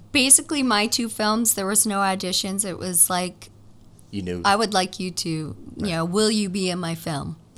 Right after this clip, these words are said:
Speaker 1: That kind of thing.
Speaker 2: So when you wrote it, do you have an idea who you wanted to be? Did you think about somebody or just kind of a
Speaker 1: No, I, I wrote 'em, and
Speaker 2: Yeah.
Speaker 1: then I thought about it after,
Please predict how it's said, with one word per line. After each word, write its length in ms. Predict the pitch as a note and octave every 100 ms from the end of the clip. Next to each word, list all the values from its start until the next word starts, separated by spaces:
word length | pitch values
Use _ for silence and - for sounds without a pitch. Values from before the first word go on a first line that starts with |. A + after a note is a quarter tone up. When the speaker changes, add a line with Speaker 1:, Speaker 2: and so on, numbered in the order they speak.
| - -
Speaker 1:
That 280 | F3+ D#3+
kind 200 | - D#3+ D#3
of 80 | E3
thing. 300 | D#3+ D#3 E3
Speaker 2:
So 180 | - C#3
when 160 | C#3
you 140 | C3+ B2
wrote 200 | A#2+ B2
it, 80 | B2
do 80 |
you 60 | A2+
have 100 | A2
an 80 | G2+
idea 420 | F#2 E2 F#2 G2
who 160 | G2+ A2+
you 180 | A2+
wanted 320 | A#2 A#2+ A#2+ A#2
to 80 |
be? 200 | A#2 B2
Did 180 | A#2 F#2+
you 80 | F2+
think 240 | - G#2 F#2+
about 240 | G#2+ G#2
somebody 380 | A#2+ A2 G#2+ G#2+
or 200 | G#2 F#2+
just 220 | G2 -
kind 180 | G#2 F#2+
of 120 | E2
a 240 | D#2+ D2+ C#2+ - - - - A3+
Speaker 1:
No, 300 | C4 E4 C4
I, 400 | A#3+ A#3 A3 G3 -
I 120 | G3
wrote 320 | F#3 F#3+ F#3
'em, 380 | F#3 F#3 F3+ - - -
and 220 | F#3 F3+
Speaker 2:
Yeah. 60 | E3
Speaker 1:
then 540 | F3 F3+ E3+ D#3+ E3+ - - - - -
I 100 | F3
thought 340 | E3+ E3 D#3+ E3
about 240 | E3 D#3+
it 140 | E3+
after, 600 | D#3 D#3 D#3+ - D#3+ D#3